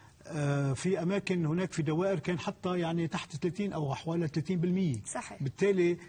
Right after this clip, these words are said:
Speaker 1: تخفيض نسبة الاقتراع المنخفضة هي أثرت على الكتل الكبرى التي كانت تراهن على أنه يعني، آه، كثرة الإقبال تب-، تمكن هذه الكتل الكبرى من رفع الحاصل وبالتالي من رفع المقاعد.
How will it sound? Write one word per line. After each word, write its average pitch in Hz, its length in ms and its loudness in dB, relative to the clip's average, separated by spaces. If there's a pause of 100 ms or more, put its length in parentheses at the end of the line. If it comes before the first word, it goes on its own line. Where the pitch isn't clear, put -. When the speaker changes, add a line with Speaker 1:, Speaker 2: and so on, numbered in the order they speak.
(360)
Speaker 1:
تخفيض 185 440 -2
نسبة 202 320 0
الاقتراع 180 460 0
المنخفضة 156 720 0 (320)
هي 196 220 4
أثرت 170 640 -2 (260)
على 175 380 2
الكتل 190 400 0
الكبرى 156 440 -2 (280)
التي 143 260 -2
كانت 175 280 -2
تراهن 160 380 2
على 135 240 -4
أنه 165 320 -2 (300)
يعني، 135 400 0
آه، 151 520 -4 (260)
كثرة 196 380 0
الإقبال 185 640 2 (360)
تب-، 185 260 0
تمكن 190 480 0
هذه 185 320 2
الكتل 190 260 0
الكبرى 185 340 0
من 170 80 0
رفع 180 280 -2
الحاصل 175 420 -2
وبالتالي 170 340 0
من 165 80 0
رفع 160 280 -2
المقاعد. 120 520 -4